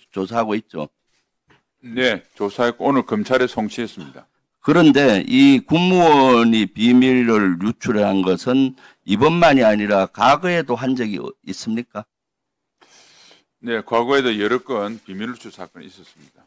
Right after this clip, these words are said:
Speaker 1: 그, 그래서 어떻게 조치했나요?
Speaker 2: 그때 뭐 재판에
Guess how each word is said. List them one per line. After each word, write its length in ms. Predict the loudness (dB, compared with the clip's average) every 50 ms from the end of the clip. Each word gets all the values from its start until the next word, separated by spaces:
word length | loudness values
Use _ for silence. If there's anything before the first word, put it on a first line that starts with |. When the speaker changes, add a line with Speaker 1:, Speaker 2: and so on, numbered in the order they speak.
| _ -6
Speaker 1:
그, 100 | -6 -4
그래서 380 | -2 0 0 0 0 0 0 0
어떻게 300 | -2 -2 0 -2 -2 -2
조치했나요? 680 | -2 -4 -6 -6 -6 -6 -6 -4 -4 -4 -6 -6 -8 -10 _ _ _ _ _ _ _ _ _ _ _ _ _ _ _ _ _ _ _ _ _ _ _ _
Speaker 2:
그때 600 | -20 -20 -20 _ -12 -8 -6 -4 -4 -4 -6 -8 -8
뭐 160 | -10 -12 -12
재판에 920 | -8 -6 -6 -6 -4 -2 -2 -2 -2 -2 -6 -6 -6 -4 -6 -6 -8 -10